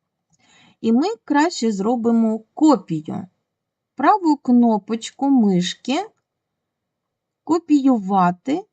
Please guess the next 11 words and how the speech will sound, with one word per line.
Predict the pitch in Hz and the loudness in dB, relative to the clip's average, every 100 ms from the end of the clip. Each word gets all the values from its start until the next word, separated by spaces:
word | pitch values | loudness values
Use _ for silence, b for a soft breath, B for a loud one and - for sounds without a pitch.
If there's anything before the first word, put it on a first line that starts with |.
| _ _ | _ _
і | - 415 | -4 -4
дублюємо, | 320 370 294 277 285 269 254 233 220 214 233 _ _ _ | -2 -2 2 4 4 4 2 0 0 -4 -8 _ _ _
вставити. | - - 349 381 208 175 - - - - _ _ _ _ _ _ _ _ _ | -20 -4 4 4 4 -2 -8 -14 -14 -14 _ _ _ _ _ _ _ _ _
Ось | - 370 330 | -4 -4 0
друга | 339 311 285 262 | 4 4 4 2
грабелька, | 247 233 208 220 220 208 | 4 2 2 -4 -4 -2
нам | 214 240 254 | 0 2 2
її | 247 240 | 0 -2
треба | 233 240 226 | -2 0 0
тут | 233 269 208 | -2 -4 -4
поставити. | - 180 - 165 160 175 - - | -6 -8 -2 -2 -2 -8 -16 -20